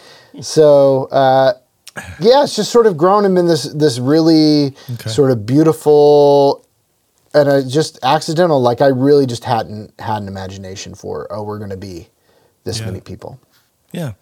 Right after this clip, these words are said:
Speaker 2: So you, <clears throat> so you did have,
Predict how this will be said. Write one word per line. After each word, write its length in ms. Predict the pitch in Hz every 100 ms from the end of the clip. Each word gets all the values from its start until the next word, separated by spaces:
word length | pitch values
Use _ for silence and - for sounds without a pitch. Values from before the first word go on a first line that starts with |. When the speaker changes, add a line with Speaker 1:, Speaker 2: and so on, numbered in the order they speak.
| - - - -
Speaker 2:
So 140 | -
you, 380 | 185 190 247 202 -
<clears throat> 220 | - - 147
so 140 | -
you 160 | 151 190
did 200 | 175 151
have, 440 | 127 113 113 107